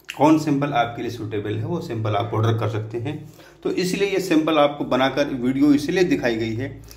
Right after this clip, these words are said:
ताकि आपको exact ये मालूम हो जाए कि ये चाय हमारे को चल सकती है। बाकी हर area का पानी अलग-अलग रहता है,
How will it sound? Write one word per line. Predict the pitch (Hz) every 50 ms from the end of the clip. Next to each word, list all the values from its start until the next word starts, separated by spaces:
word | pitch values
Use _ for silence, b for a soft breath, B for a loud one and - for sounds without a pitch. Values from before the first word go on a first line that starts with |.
| B B -
ताकि | 139 143 165 165 175 175
आपको | - 135 135 - - 156
exact | 139 135 123 - - 180 180 175 - -
ये | 147 139
मालूम | 139 139 131 127 127 131 131
हो | 117 113 113
जाए | 107 113 123
कि | 120 - 156
ये | 151 151 143
चाय | - - 123 110 110
हमारे | 104 101 101 101 98 104
को | 107 113 147 175 - - - B B B B B B
चल | 151 156 156
सकती | 151 143 113 101 - 113 104
है। | 98 90 90 - - - - - -
बाकी | 104 110 117 - 147 147
हर | 147 143 160 170
area | - 160 156 151 156 156
का | 160
पानी | 156 160 143 139 147 156
अलग-अलग | 151 131 131 139 139 139 143 143 139
रहता | 143 147 139 135 139 143
है, | 139 147 143 -